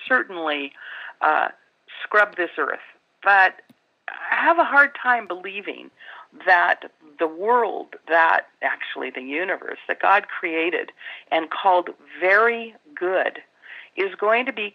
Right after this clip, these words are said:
completely thrashed and done away with because of Satan's attack on it. Rather,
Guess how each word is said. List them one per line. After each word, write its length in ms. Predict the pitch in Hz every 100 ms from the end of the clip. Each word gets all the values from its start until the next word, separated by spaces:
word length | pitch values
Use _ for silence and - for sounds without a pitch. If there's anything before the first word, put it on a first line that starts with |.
| -
completely 800 | 196 175 - - 269 - 233 208 -
thrashed 580 | 190 156 135 - - - _ - - _
and 600 | - 180 175 170 180 175 - _ _ 147
done 200 | 208 208
away 420 | 180 180 254 277
with 320 | 143 - - - _ _ - _ _ _ -
because 360 | 180 - 180 170 - 160
of 340 | 156 156 156 - -
Satan's 320 | - 165 160 151
attack 440 | - - 147 135 -
on 200 | - -
it. 240 | - - - _ -
Rather, 720 | 147 170 208 233 147 165